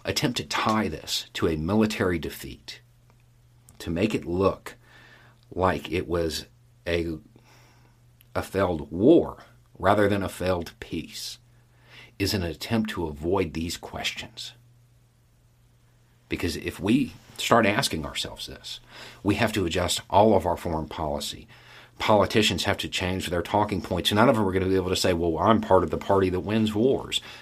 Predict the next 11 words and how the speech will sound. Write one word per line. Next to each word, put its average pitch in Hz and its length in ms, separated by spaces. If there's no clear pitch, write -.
which - 320
that 104 180
in 87 140
and 80 180
of 78 140
itself 87 420
is - 80
funny 110 300
because 95 320
historically 87 600
speaking, 147 540